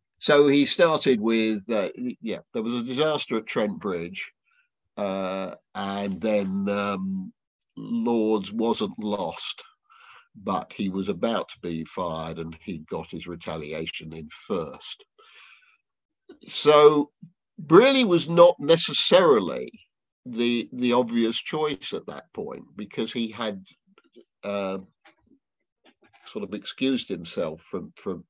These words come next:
from, from the duty. And in, in fact, um,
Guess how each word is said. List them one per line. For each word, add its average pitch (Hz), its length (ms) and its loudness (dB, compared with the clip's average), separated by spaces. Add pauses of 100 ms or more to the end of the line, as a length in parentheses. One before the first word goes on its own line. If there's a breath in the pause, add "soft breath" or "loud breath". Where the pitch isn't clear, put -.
(320)
from, 90 440 -10
from 92 180 -10
the 92 100 -10
duty. 98 540 -6
And 87 180 -12 (800 soft breath)
in, 104 220 -2
in 107 160 -4
fact, - 600 -4 (160)
um, 95 880 -6